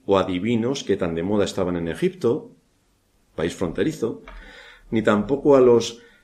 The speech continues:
cuentacuentos de nuestros días, que es exactamente lo que hacen, contar cuentos. Lo único triste es que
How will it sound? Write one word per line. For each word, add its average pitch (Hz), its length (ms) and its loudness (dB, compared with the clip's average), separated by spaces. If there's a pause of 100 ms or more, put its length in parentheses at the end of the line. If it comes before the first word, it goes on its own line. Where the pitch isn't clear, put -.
(320)
cuentacuentos 123 840 4
de 110 80 2
nuestros 104 400 -2
días, 165 580 2
que 101 200 2
es - 240 -4
exactamente 95 680 -4
lo 95 160 0
que - 80 -4
hacen, 85 480 -6
contar 85 480 -6
cuentos. 139 600 -4 (1000)
Lo 107 160 4
único 123 260 4
triste 160 360 0
es 160 120 -2
que - 320 0